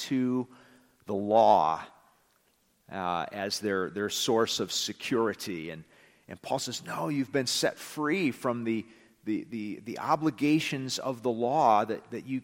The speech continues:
that you can't keep. God has set you free. Don't, don't sub-, stand firm. <laughs> Don't submit yourself again to slavery." So, uh, continuing in a current state.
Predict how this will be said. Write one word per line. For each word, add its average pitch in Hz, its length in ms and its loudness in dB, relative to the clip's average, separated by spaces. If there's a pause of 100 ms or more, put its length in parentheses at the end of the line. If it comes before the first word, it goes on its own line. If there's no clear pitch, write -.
(140)
that 110 100 -8
you 143 140 -8
can't 175 340 -4
keep. 190 400 -4
God 143 220 -2
has 139 100 -2
set - 360 0
you 175 100 -4
free. 160 440 -4
Don't, 156 320 2 (360)
don't 156 260 0
sub-, - 300 0
stand 180 320 2
firm. 208 520 4
<laughs> - 540 -8
Don't 143 300 4
submit 190 440 2
yourself 165 440 2
again 135 460 -2
to - 140 -8
slavery." 110 640 -4
So, 107 260 -4 (580)
uh, 98 360 -2 (360)
continuing 123 1040 -2 (160)
in 131 560 -6
a 120 100 -10
current - 680 -8 (680)
state. - 800 -6